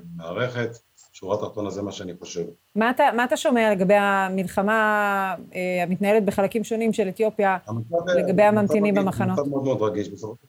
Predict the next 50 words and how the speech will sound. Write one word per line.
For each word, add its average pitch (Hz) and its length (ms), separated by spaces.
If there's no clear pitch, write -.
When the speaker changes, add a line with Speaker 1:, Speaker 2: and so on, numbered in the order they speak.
Speaker 1:
דבר. - 100
המצב 104 240
מאוד 127 180
מאוד 113 160
רגיש. 95 240
מי 135 80
שישלם 131 400
את 110 120
המחיר 98 340
זה 95 140
אותם 127 260
האנשים 135 260
שצריכים 131 360
לעלות 127 260
לארץ 113 300
בסופו 90 340
של 95 160
דבר. 90 220
Speaker 2:
מהמם. 165 280
Speaker 1:
אם 135 120
נוצר, 127 500
אה, 104 300
מצב 95 300
כזה 107 160
או 104 160
אחר, 147 380
אה, 127 220
צריך 120 360
לחקור 120 260
אותו 117 180
לעומק, 107 440
אבל 104 180
עדיין, 131 400
כל 131 180
עוד 131 120
הוא 123 80
לא, 113 260
עוד, 123 360
כל 127 100
עוד 110 280
זה 107 80
לא 113 80
הוכח 110 340
לעומק, 123 380
אי 127 80
אפשר 123 160
להחתים 107 320
קהילה 104 260
שלמה. 87 280
Speaker 2:
כן. 180 200